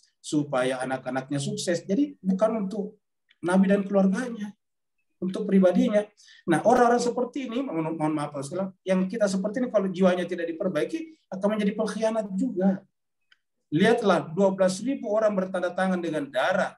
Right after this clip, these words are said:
di Kufah menerima Al-Husain. Tetapi ketika diancam oleh Ibnu Ziyad, gubernur di sana, mereka mundur satu persatu, bahkan membiarkan Muslim bin Aqil sendirian, Pak Ustaz. Seperti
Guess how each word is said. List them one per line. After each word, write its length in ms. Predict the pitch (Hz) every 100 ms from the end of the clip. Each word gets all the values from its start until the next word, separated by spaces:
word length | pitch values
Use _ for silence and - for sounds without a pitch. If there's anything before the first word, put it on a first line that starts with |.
| _
di 80 | 330 _
Kufah 320 | 294 - - - _ _ _ - 151
menerima 320 | 165 180 170 147
Al-Husain. 480 | 143 139 131 120 - _ _ _ _ _ _ _
Tetapi 320 | 180 226 254 -
ketika 320 | 226 240 226
diancam 500 | 196 202 285 - 233
oleh 240 | 202 190 190
Ibnu 180 | 165 170
Ziyad, 400 | 135 127 147 143
gubernur 400 | 160 160 160 156
di 140 | 147 143
sana, 420 | 202 185 135 - - _ _ _ _ _
mereka 320 | 131 143 143
mundur 320 | 135 131 131 -
satu 160 | 107
persatu, 640 | 98 - 190 240 - 139 - - - -
bahkan 380 | 147 147 156 139
membiarkan 800 | 120 117 147 185 190 - 143 123
Muslim 480 | 139 185 - 147 131
bin 160 | 120 -
Aqil 240 | 151 -
sendirian, 560 | - - - 101 98 -
Pak 140 | - -
Ustaz. 240 | - - _ _ _ _ _ _ _ _ _
Seperti 560 | - - 156 - 156